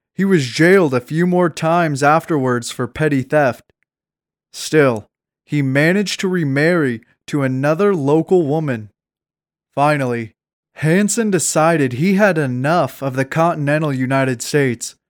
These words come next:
In nineteen sixty-seven, he moved to Anchorage, Alaska, which was about as far from his life in Iowa as he could get. He moved into a small community, had two children with his wife,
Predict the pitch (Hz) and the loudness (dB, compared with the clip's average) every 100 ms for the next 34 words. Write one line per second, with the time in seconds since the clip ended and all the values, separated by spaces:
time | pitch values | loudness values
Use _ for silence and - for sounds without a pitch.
0 | _ _ _ - 131 139 156 156 170 147 | _ _ _ -6 -2 0 0 0 -2 -2
1 | 175 - 151 135 175 175 151 123 _ _ | -4 -4 -6 -2 0 0 -2 -6 _ _
2 | - 160 143 156 208 214 - 165 147 160 | -2 0 2 2 2 0 0 0 2 0
3 | 185 208 202 185 139 143 170 - 147 120 | 2 2 2 0 2 2 0 -2 -2 -2
4 | 110 _ _ _ _ - 151 175 151 131 | -4 _ _ _ _ -6 -2 0 0 2
5 | 160 220 214 147 - 175 185 220 - 185 | 2 2 -2 -6 -4 0 2 2 -2 -2
6 | 175 160 151 160 196 196 160 147 185 190 | -2 -2 0 2 2 0 -2 0 0 0
7 | 139 123 117 _ 135 - 170 151 120 143 | 0 -2 -4 _ -6 -2 -2 -2 0 2
8 | 147 117 _ _ _ _ _ _ _ _ | 2 0 _ _ _ _ _ _ _ _
9 | _ _ _ _ 147 139 143 202 233 226 | _ _ _ _ 0 2 2 2 2 0
10 | 220 214 151 - - 156 185 214 - 160 | 0 0 0 -2 -4 0 2 0 -2 0
11 | 160 196 180 131 110 _ _ _ 143 131 | 2 2 2 0 -6 _ _ _ -2 -2
12 | - 170 156 - 165 170 180 160 147 147 | -2 -4 -2 -2 0 0 -2 -2 -2 -4
13 | 120 135 151 180 - | 0 2 2 0 -6